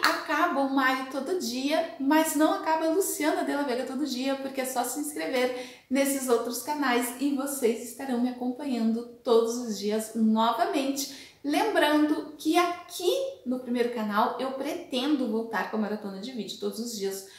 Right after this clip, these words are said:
também. Espero que seja em breve, logo depois de junho, mas não posso dar garantias pra vocês. Mas, por favor, por favor, me ajudem a continuar tirando aqui o canal do limbo,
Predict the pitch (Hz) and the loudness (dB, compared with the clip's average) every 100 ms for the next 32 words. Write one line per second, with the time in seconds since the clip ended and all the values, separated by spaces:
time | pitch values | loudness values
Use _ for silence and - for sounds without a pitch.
0 | - _ _ 269 294 302 247 269 302 - | -20 _ _ 0 2 4 4 2 -2 -8
1 | - _ _ _ _ _ _ _ _ _ | -16 _ _ _ _ _ _ _ _ _
2 | - - 320 320 320 - - 254 254 247 | -4 0 6 6 6 0 2 4 4 0
3 | 262 285 277 233 214 269 294 277 220 220 | 0 2 4 4 4 2 -4 0 4 4
4 | 262 220 220 214 185 214 190 190 220 247 | 4 0 0 -2 0 -4 -2 0 0 0
5 | 254 226 214 214 214 - 233 247 294 294 | 0 2 2 2 0 0 0 2 0 2
6 | 233 240 - 208 190 190 190 190 - 175 | 2 2 -2 -4 -4 -6 -6 -8 -10 -10
7 | - 180 185 - - 254 294 311 - - | -12 -14 -10 -8 0 2 2 -2 -6 -12
8 | - - _ - - 240 254 254 254 254 | -20 -20 _ -20 -2 2 4 4 2 4
9 | 440 453 466 339 320 320 330 339 269 - | 6 6 2 6 8 10 8 2 -6 -8
10 | 220 196 - 254 277 277 277 262 247 233 | -8 -10 0 6 8 8 6 2 2 2
11 | 220 196 269 311 262 285 277 262 247 311 | 2 0 0 -2 0 -2 0 -2 -2 -2
12 | 359 - 311 285 254 240 240 - 285 233 | -2 -2 -2 0 0 0 -2 -4 0 2
13 | 254 262 208 208 220 226 226 208 196 262 | 2 2 0 -2 -4 -2 -2 -2 -2 -2
14 | 233 220 226 214 226 226 | 0 2 2 2 -2 -6